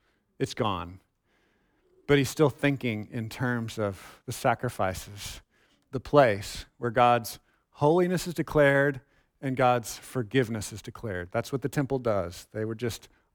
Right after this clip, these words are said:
always visualizing what we now call the gospel. God is righteous and we deserve judgment, but a sacrifice has been made. That's just being pumped out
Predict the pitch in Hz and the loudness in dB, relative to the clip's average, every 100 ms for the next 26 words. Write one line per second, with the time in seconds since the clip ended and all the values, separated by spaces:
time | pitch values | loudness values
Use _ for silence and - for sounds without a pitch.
0 | - 135 147 151 151 123 123 147 139 139 | 2 4 6 4 2 -2 -4 0 0 2
1 | 127 120 117 131 127 143 156 196 160 147 | 4 4 2 -4 -2 -2 0 2 2 2
2 | - 143 127 135 147 - 107 107 - - | 6 6 6 6 4 2 -4 -6 -8 -20
3 | _ _ - 135 127 113 131 151 165 165 | _ _ 2 4 4 6 6 6 0 -2
4 | 165 151 170 156 160 151 151 160 - _ | -2 0 0 2 4 2 0 -4 -6 _
5 | _ _ 123 110 - 123 127 127 123 127 | _ _ -2 -2 2 2 2 2 2 -2
6 | 123 123 104 87 87 113 113 - - 123 | -4 -4 -2 -6 -4 -4 -4 -6 -4 -4
7 | 104 - 147 - 147 147 - | -4 -2 -2 4 6 6 4